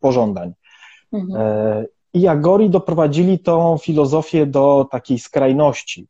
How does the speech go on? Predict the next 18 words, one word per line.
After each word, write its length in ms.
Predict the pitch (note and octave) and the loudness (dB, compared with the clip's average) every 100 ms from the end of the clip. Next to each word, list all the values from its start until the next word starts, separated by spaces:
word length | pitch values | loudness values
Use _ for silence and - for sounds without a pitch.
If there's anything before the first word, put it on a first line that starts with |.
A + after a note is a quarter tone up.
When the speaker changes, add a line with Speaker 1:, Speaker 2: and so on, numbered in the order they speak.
| - | -4
Speaker 1:
bo 160 | A2+ | -2
oni 260 | B2 C3+ C3 | 0 0 -2
stwierdzili, 360 | - B2+ B2+ | -2 -2 0
że 120 | A#2+ B2 | 0 -2
nie 120 | A#2+ | -2
tylko 220 | G3 - | -4 -6
się 160 | - C#3 | -4 -4
wyrzekną, 580 | B2+ A#2+ A#2+ - G#2 G2 | -2 0 0 -2 -8 -6
ale 140 | A2+ | -2
oni 160 | B2+ C3 | -2 -2
też 320 | C#3 - - _ _ _ - | -4 -6 -12 _ _ _ -4
będą 260 | C3 C#3 | 0 0
walczyć 500 | B2+ D3+ E3 E3 D3 | 0 0 0 0 -4
ze 100 | B2+ | -2
wszystki-, 460 | B2+ - - - E3 | -6 -8 -12 -6 -4
ze 160 | C3+ B2 | -2 -4
wszystkimi 500 | - A#2+ - F#3 F#3 | -6 -12 -2 0 2
ludzkimi, 600 | D3 C3 - D3+ C#3+ C#3+ | 0 -2 -2 0 2 0